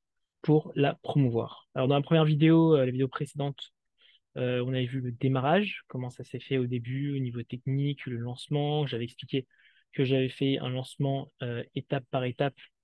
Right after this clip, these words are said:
et pas un gros lancement d'un coup. J'avais expliqué pourquoi.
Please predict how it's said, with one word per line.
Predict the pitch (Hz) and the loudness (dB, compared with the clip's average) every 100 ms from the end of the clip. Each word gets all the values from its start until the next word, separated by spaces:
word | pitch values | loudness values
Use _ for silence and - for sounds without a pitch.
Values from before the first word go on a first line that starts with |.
| _ | _
et | 131 | -6
pas | - 135 | -4 -4
un | 123 | -2
gros | 120 139 | 0 4
lancement | 147 135 147 | 4 2 0
d'un | 143 | 0
coup. | 131 151 143 | 0 -2 0
J'avais | 123 | 0
expliqué | - - 120 | -4 -4 -4
pourquoi. | - 160 - 156 175 | 0 -4 2 2 2